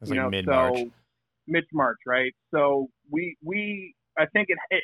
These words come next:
Speaker 2: happened in, like, a phase. January, you know, the whole team was going strong. You were going strong. You're doing shows. We had media passes. We were doing blogs and podcasts, and just, I felt like we were all writing the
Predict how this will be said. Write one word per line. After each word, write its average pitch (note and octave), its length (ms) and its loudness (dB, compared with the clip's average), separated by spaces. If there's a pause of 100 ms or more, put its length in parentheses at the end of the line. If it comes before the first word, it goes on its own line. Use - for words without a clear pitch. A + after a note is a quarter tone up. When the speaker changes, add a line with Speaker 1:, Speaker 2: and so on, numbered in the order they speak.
Speaker 2:
happened G#3+ 440 6
in, C#3+ 140 0
like, B2+ 160 -4
a - 60 -16 (160)
phase. G#2+ 400 -6 (880)
January, E3+ 760 4 (140)
you C3+ 140 -8
know, B2 180 -6
the - 100 -14
whole F#3+ 300 2
team E3+ 160 -2
was C#3 160 -4
going C3+ 320 -2
strong. B2+ 340 -4
You D#3+ 120 -4
were D#3 100 -6
going C#3 300 -4
strong. C#3 400 -2
You're A#2+ 180 -12
doing D#3 220 0 (180)
shows. C#3 380 0
We D3+ 160 -2
had A#2 160 0
media D#3 400 -4 (120)
passes. C#3+ 400 0
We D#3 80 -2
were C#3+ 140 0
doing A#2 160 -6 (160)
blogs D#3 400 -2
and - 140 -20 (180)
podcasts, E3 520 4 (200)
and B2 180 0 (460)
just, F#3+ 140 6 (320)
I F3 60 10 (100)
felt G3 160 8
like E3+ 160 4
we D#3+ 100 2
were C#3+ 160 2
all C3+ 240 2
writing C3 600 -4 (560)
the C#3 80 -4